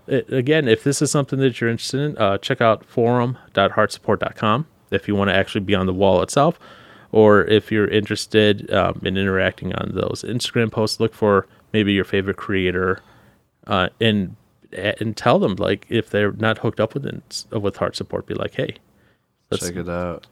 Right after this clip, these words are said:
Speaker 1: connect with them, check it out," and I am sure that they would love to work with them. In fact,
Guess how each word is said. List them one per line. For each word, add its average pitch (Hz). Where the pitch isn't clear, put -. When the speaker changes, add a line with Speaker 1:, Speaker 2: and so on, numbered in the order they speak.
Speaker 1:
connect 113
with 117
them, 95
check -
it 101
out," 113
and 104
I 110
am 107
sure 110
that -
they 92
would 92
love 98
to -
work 87
with -
them. -
In 104
fact, 92